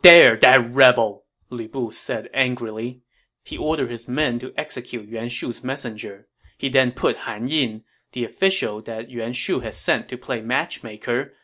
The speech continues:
in chains. He then ordered one of his officials, Chen Deng, to accompany Cao Cao's messenger back to the capital, along with a thank you note and Han Yin. In addition to saying thanks,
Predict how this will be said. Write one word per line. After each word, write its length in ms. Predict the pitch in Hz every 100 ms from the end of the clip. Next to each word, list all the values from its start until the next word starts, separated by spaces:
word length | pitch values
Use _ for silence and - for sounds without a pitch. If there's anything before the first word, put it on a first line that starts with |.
| _
in 160 | - 110
chains. 640 | - - 156 107 104 - _ _ _ _ _ _
He 160 | - 139
then 280 | 131 123 151
ordered 320 | 147 139 120
one 180 | 135 143
of 100 | 127
his 160 | 120
officials, 760 | 117 - 185 190 117 110 120 - _ _
Chen 320 | - 120 120
Deng, 360 | 139 151 156 - _ _
to 220 | - 120 113
accompany 560 | - - 180 123 107
Cao 320 | - - 113
Cao's 300 | - 123 123
messenger 480 | 131 151 127 113 110
back 400 | - 127 143 160
to 120 | - 123
the 100 | 107
capital, 760 | - 160 151 123 107 120 - _ _
along 360 | 127 113 113 120
with 140 | 117
a 140 | 113 104
thank 380 | - 160 185 123
you 80 |
note 380 | 107 107 123 - - _
and 160 | 117 104 -
Han 200 | 110 113
Yin. 380 | 151 160 104 117 _ _ _ _ -
In 120 | 123
addition 420 | 113 - 180 - 117
to 60 |
saying 380 | - 147 131 107
thanks, 520 | - 180 117 123 -